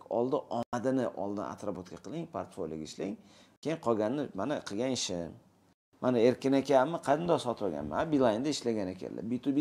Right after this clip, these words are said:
direktor bo'lgan ekanlar. B to B da umrlarini sarflaganlar, u yerda direktor bo'lganlar, B to B sektor bilan ishlaganlar. Demak, bundagi tajribalarni mani kompaniyamga adaptatsiya qila olalarmi, yo'qmi?" degan savolga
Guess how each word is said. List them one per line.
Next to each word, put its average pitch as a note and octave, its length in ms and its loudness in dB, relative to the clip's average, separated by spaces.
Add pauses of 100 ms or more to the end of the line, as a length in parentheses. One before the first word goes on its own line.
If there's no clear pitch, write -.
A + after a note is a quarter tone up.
direktor C#3 400 4
bo'lgan G#2+ 220 2
ekanlar. F2+ 420 -4 (600)
B D#3 60 0
to D#3+ 160 10
B C#3 140 10
da C3 100 12
umrlarini A#2 460 6
sarflaganlar, D3+ 560 4
u E3+ 40 4
yerda C3 220 0
direktor B2 400 4
bo'lganlar, C#3+ 340 4
B F3+ 80 -4
to C3 240 -2
B D#3+ 80 4
sektor C#3 380 0
bilan C3 140 2
ishlaganlar. A2+ 540 0 (580)
Demak, D#3+ 400 8
bundagi F3 420 6
tajribalarni E3+ 600 4
mani E3 260 6
kompaniyamga D#3 560 4
adaptatsiya C#3 460 0
qila C#3 180 4
olalarmi, C#3 420 2
yo'qmi?" C3+ 260 4
degan A#2+ 180 2
savolga A2+ 440 2